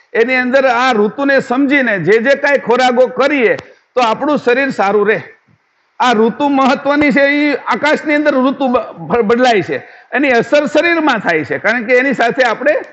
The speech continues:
જોડાયેલા છીએ. વરસાદ તો ત્યાંથી પડે છે, પણ પાણીની તરસ આપને લાગે છે, એટલે ઈ પીવું એમાંથી પડે છે આપણે. એવી રીતે વનસ્પતિને પાણીની જરૂર હોય છે, તો એની અંદરથી અનેક પ્રકારના ખોરાકો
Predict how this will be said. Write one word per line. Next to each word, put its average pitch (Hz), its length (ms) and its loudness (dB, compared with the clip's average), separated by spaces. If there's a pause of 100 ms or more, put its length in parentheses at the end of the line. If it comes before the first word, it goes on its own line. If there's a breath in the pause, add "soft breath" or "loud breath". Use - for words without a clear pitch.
(220)
જોડાયેલા 170 640 2
છીએ. 131 240 -12 (460)
વરસાદ 190 480 0
તો 277 120 4 (320)
ત્યાંથી 254 280 2
પડે 208 360 0
છે, 123 280 -8 (200)
પણ 233 140 -4
પાણીની 254 460 -2
તરસ 247 340 0
આપને 254 340 -2
લાગે 151 360 -2
છે, 123 100 -12
એટલે 208 420 -4
ઈ 262 80 2
પીવું 277 360 0
એમાંથી 262 360 0
પડે 185 300 -2
છે 147 80 -2
આપણે. 131 300 -6 (320 soft breath)
એવી 269 200 2
રીતે 277 220 0
વનસ્પતિને 294 680 0
પાણીની 294 440 0
જરૂર 254 300 2
હોય 220 160 2
છે, 190 200 -2
તો 208 140 -8
એની 233 160 -4
અંદરથી 240 360 -2
અનેક 262 340 -2
પ્રકારના 208 520 -4
ખોરાકો 214 560 0